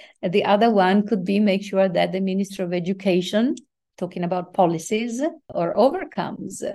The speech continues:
this kind of exclusion. And then, uh, if you wish, Ed, we can have another meeting, another podcast one day,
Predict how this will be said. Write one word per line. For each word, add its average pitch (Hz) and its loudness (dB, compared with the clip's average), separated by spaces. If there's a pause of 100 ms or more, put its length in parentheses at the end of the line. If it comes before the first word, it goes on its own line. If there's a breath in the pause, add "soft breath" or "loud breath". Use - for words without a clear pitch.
(200)
this 185 -6
kind 185 -4
of 175 2
exclusion. 170 2 (420)
And 208 6
then, 294 6
uh, 185 2 (200)
if 190 -6
you 196 2
wish, 269 0
Ed, 190 0 (120)
we 214 -2
can 208 0
have 196 0
another 214 -2
meeting, 220 -2
another 196 -4 (100)
podcast 196 -4
one 202 2
day, 175 2